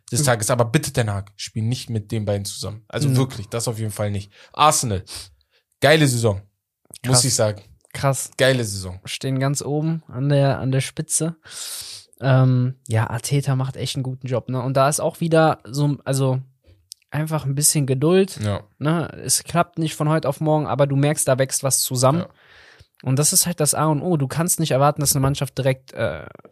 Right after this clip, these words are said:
Speaker 2: ne, durch die Decke geht. Und bei Arsenal merkst du, ey, über ein, zwei Jahre, <clears throat> da wächst was zusammen. Hast du die Doku geguckt?
Speaker 1: Ja, ja, da war geil.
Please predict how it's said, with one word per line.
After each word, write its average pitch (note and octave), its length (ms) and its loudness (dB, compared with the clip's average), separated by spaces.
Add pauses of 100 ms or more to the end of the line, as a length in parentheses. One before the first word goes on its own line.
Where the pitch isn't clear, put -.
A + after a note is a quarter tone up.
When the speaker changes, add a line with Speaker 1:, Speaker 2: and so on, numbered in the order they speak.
(160)
Speaker 2:
ne, C#3 240 -4 (440)
durch - 160 -6
die C#3+ 80 -4
Decke D3+ 260 -2
geht. D#3+ 220 -4
Und C#3 100 0
bei B2+ 100 4
Arsenal C3+ 360 -2
merkst C3+ 320 -2
du, D#3 80 -4
ey, D3+ 280 0 (300)
über C3 160 -4
ein, C3 180 0
zwei B2+ 240 2
Jahre, D#3+ 420 2 (140)
<clears throat> - 1000 -16
da B2 200 -2
wächst C3 260 -2
was C3+ 120 2
zusammen. C3 220 0
Hast D3 160 0
du D3 40 -4
die C3 200 0
Doku D3+ 300 -4
geguckt? E3+ 440 -8
Speaker 1:
Ja, A2 120 -8 (140)
ja, F#2+ 120 -8
da G#2 200 -10
war G2+ 100 -6
geil. G2 280 -6